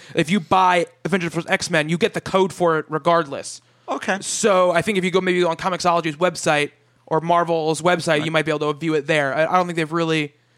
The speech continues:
Speaker 1: said that completely, but I'm pretty sure it has to do with, pretty sure it's at I O S, Android, Mac, P C, all those different
Speaker 2: Oh, so it's all the platforms, basically.
Speaker 1: Yeah, all the
Speaker 2: Okay.
Speaker 1: platforms. Yeah, so you can at least look, look in on it, you know. Um, uh,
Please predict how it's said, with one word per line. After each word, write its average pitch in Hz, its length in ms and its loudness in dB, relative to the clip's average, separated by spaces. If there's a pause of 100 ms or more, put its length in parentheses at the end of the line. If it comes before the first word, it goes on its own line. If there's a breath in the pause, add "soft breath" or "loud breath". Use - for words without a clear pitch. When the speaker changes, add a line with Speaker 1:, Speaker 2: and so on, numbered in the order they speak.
(100)
Speaker 1:
said 175 260 -2
that 147 180 -4
completely, 170 280 -4
but 156 120 -2
I'm 156 100 0
pretty 220 240 -4
sure 170 320 2
it 143 160 -2
has 156 140 -6
to 147 60 -14
do 156 120 -2
with, 151 180 -2 (300 loud breath)
pretty 285 140 2
sure 240 140 2
it's 185 120 -2
at 180 120 0
I 180 140 6
O 175 120 4
S, 170 360 0
Android, 165 680 2
Mac, 151 380 0
P 160 140 -6
C, 156 240 -2
all 156 180 2
those 151 240 -4
different 147 340 -10 (120)
Speaker 2:
Oh, - 40 -8
so - 120 -10
it's - 120 -8
all 165 120 0
the 156 60 -2
platforms, 131 540 -4
basically. 107 360 -2
Speaker 1:
Yeah, 190 80 6
all 180 100 6
the 175 60 4
Speaker 2:
Okay. 170 60 2
Speaker 1:
platforms. 156 360 0
Yeah, 170 100 0
so 180 140 0
you 202 160 2
can 220 120 0
at 202 60 -2
least 208 200 0
look, 196 160 0 (120)
look 180 200 -2
in 202 120 0
on 147 160 2
it, 143 100 -4
you 147 100 -6
know. 147 280 -4
Um, 143 440 2 (1000 loud breath)
uh, 147 680 0